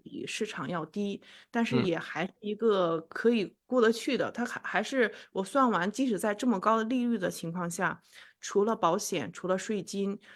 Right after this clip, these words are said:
Speaker 1: 除了我的每个月的 mortgage，我还是有一点点的赚，还有将近一百块钱的那个，那个 cash flow。
Speaker 2: 嗯，
Speaker 1: 我觉得那这个，
Speaker 2: 嗯。
Speaker 1: 就，就很好了，然后我就，
Speaker 2: 对，不错，对。
Speaker 1: 就，就拿下来了，就还没算我拿的佣金啊，这方面的。 <laughs>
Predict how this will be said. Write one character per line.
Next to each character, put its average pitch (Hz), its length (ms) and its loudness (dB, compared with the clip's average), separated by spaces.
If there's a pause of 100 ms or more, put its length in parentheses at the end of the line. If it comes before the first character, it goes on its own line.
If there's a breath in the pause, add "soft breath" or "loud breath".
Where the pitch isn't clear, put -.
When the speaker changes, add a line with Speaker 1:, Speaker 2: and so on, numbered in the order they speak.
(140 loud breath)
Speaker 1:
除 - 200 -2
了 202 100 2
我 180 120 2
的 170 120 0
每 175 180 0
个 147 140 -6
月 185 100 2
的 190 80 -2
mortgage， 180 600 -2
我 160 140 0
还 165 180 -4
是 175 140 -6
有 165 180 -2
一 180 100 0
点 151 200 -4
点 143 180 -4
的 131 120 -8
赚， 156 340 -6
还 160 120 -8
有 151 40 -6
将 180 220 -6
近 170 120 -4
一 180 60 -2
百 175 140 -6
块 170 160 -8
钱 - 180 -10
的 156 120 -6
那 156 140 -6
个， - 200 -8
那 151 160 -10
个 139 80 -12
cash - 220 -10
flow。 139 360 -8
Speaker 2:
嗯， - 20 -20 (360 soft breath)
Speaker 1:
我 - 80 -12
觉 143 60 0
得 139 60 4
那 175 140 2
这 175 140 -4
个， 165 40 0 (180)
Speaker 2:
嗯。 - 140 -8 (220)
Speaker 1:
就， 202 100 2 (320)
就 214 140 -4
很 175 180 -2
好 180 200 0
了， - 280 -4
然 160 140 -6
后 180 100 -4
我 151 60 0
就， 143 60 8
Speaker 2:
对， 131 60 4
不 123 120 0
错， 123 240 2 (480)
对。 113 260 -2
Speaker 1:
就， 180 160 0
就 185 160 -2 (140)
拿 156 200 -8
下 170 120 -4
来 135 180 -6
了， 131 220 -6
就 - 160 -4
还 185 160 0
没 185 120 0
算 196 240 0
我 156 100 -2
拿 147 180 -2
的 165 80 -2
佣 190 240 0
金 196 260 0
啊， 175 80 4
这 180 120 -2
方 165 180 0
面 170 180 0
的。 190 80 4
<laughs> - 340 -8